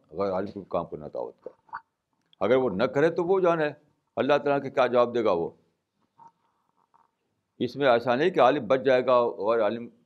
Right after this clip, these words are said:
پکڑا جائے گا۔ یہ ایک ہی ذمہ داری سے کہ میں نے عرض کیا، امت محمدی کا فرد ہونا متحقق نہیں ہے جب تک کہ آپ دعوتی کام نہ کریں،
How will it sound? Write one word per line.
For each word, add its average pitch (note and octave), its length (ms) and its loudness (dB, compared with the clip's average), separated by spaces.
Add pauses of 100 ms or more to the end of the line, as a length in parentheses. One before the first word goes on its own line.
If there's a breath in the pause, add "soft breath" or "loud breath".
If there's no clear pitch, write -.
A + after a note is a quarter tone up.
(340)
پکڑا G2+ 240 -2
جائے C#2 220 -4
گا۔ A#1+ 40 -14 (1700)
یہ D3 140 4
ایک C3+ 300 4
ہی D#3 40 -10
ذمہ A2+ 220 -2
داری A2+ 140 4
سے A2+ 100 -6
کہ G#2+ 100 -12
میں G#2+ 100 -8
نے G#2+ 80 0
عرض C3 120 -4
کیا، A2+ 220 0 (680)
امت C#3+ 300 0
محمدی A#2+ 640 0
کا B2 200 2 (1400)
فرد F#3 180 6
ہونا A2 300 -4 (720)
متحقق A#2+ 540 0
نہیں E3+ 240 -2
ہے C#3 100 4
جب B2+ 180 -2
تک C#3+ 180 -2
کہ B2+ 60 0
آپ G#2 200 2
دعوتی G#2 280 0
کام F#2+ 220 -2
نہ F2 80 -4
کریں، - 220 -10